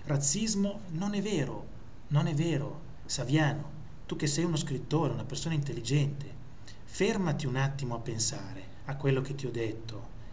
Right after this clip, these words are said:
Se guarderai questo video, chissà, magari non lo guarderai mai, molto probabile che non lo guarderai mai, ma non è così come dici tu, non è così,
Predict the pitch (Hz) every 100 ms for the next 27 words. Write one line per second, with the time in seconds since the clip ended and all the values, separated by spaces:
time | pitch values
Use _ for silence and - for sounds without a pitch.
0 | - - - 135 123 127 123 123 123 123
1 | - 107 117 143 117 107 107 120 - 123
2 | 104 98 117 120 113 113 110 110 107 107
3 | 120 107 101 113 120 113 110 113 104 107
4 | 107 101 107 110 104 104 110 90 - -
5 | - - - 147 160 165 165 202 220 -
6 | 135 131 - 117 107 107 107 - - 107
7 | - - - - - - - - - 135
8 | 147 175 220 - 151 - 113